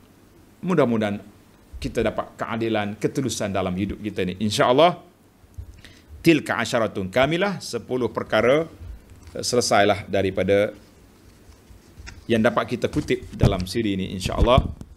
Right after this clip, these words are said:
para pelajar sekalian, kita sambung lagi perbincangan kita yang akan datang dalam ayat lima puluh tiga, eh, ayat lima puluh tiga, insya-Allah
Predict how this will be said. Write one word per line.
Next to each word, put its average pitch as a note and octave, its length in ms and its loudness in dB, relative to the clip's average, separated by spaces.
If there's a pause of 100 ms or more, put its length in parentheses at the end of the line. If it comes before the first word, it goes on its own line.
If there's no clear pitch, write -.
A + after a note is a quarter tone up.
(300)
para F2+ 240 -6
pelajar F#2+ 280 -4
sekalian, A2+ 400 -2
kita - 200 -10
sambung G#2 320 -2
lagi A2 240 0
perbincangan G#2+ 400 -2
kita D3+ 200 0
yang D3 120 0
akan B2+ 160 0
datang G#2+ 280 2
dalam F#2+ 320 2
ayat A#2+ 280 2
lima D#3+ 480 2
puluh B2 500 4 (540)
tiga, A#2+ 680 8 (1300)
eh, G1+ 420 -4 (140)
ayat A2 200 4
lima G#2+ 200 2
puluh G#2+ 160 -4
tiga, B2+ 480 0 (320)
insya-Allah G2+ 560 0